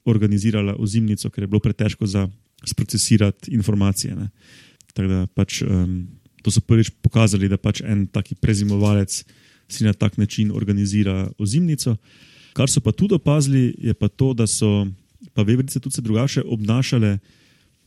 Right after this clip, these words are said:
glede na to, kak kvaliteten orešek so dobile, ne, ali je to bil recimo velik ali mali oreh, lešnik, mandl, ne. Ampak, em, tega niso načrtovali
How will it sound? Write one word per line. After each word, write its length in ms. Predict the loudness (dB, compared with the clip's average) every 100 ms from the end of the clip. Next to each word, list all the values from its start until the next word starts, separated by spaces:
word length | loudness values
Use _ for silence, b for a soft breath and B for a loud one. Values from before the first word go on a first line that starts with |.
| -14
glede 320 | -2 2 2
na 100 | 2
to, 340 | 2 2 0 -4
kak 260 | -2 -2 0
kvaliteten 560 | 0 0 2 0 0 -2
orešek 380 | 0 0 -2 -6
so 320 | -2 0 0 -2 -6
dobile, 460 | -2 2 2 2
ne, 80 | 0
ali 80 | 0
je 40 |
to 100 | -2
bil 100 | -2
recimo 340 | -2 -2 0 2
velik 360 | 4 2 0
ali 120 | -2
mali 380 | 0 4 4 2 -2 _ _ _ _ 2
oreh, 280 | 2 2 0
lešnik, 440 | -2 -2 -6 -4
mandl, 360 | -2 0 0 -2
ne. 180 | -4 -6 b b b b b b b
Ampak, 340 | -4 0 -2 -2
em, 480 | 0 2 2 -2 -6 _ _ _ _
tega 240 | 0 2 4
niso 240 | 2 2
načrtovali 920 | 2 0 0 2 2 4 2 2 0